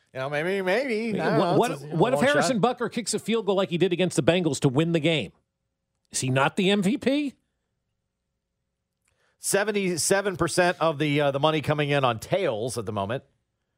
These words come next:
Speaker 1: for the, uh, the coin flip.
Speaker 2: So Cheffers is seeing that. It's gonna be heads.
Speaker 1: Um,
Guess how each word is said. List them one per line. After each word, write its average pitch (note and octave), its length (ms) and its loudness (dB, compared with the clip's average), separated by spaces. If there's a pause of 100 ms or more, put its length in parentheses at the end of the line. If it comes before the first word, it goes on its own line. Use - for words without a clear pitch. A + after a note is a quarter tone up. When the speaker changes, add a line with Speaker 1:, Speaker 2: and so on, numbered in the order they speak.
(220)
Speaker 1:
for - 80 -8
the, G#2 160 -4
uh, G2+ 120 0
the F#2 100 -6
coin C3 240 -4
flip. F2+ 300 -8 (1900)
Speaker 2:
So - 120 -2
Cheffers D#3 460 0
is A#2+ 80 0
seeing C3 280 0
that. B2+ 200 0
It's A2+ 100 -6
gonna A2+ 120 -4
be B2 80 0
heads. A#2 500 -2 (1700)
Speaker 1:
Um, D#3 380 0